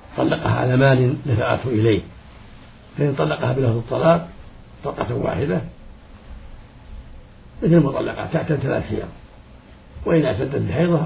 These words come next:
أجزأت عن، عند جمع من أهل العلم، لكن الأفضل والأحوط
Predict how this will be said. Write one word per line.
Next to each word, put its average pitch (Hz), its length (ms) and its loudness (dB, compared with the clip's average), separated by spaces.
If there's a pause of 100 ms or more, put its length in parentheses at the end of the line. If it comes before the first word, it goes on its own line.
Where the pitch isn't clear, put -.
أجزأت 113 440 0
عن، - 100 -8 (500)
عند 113 160 -6
جمع 131 260 -2
من 113 80 0
أهل 95 160 2
العلم، 92 340 -2
لكن 127 240 -2 (240)
الأفضل 120 360 0
والأحوط 147 380 -2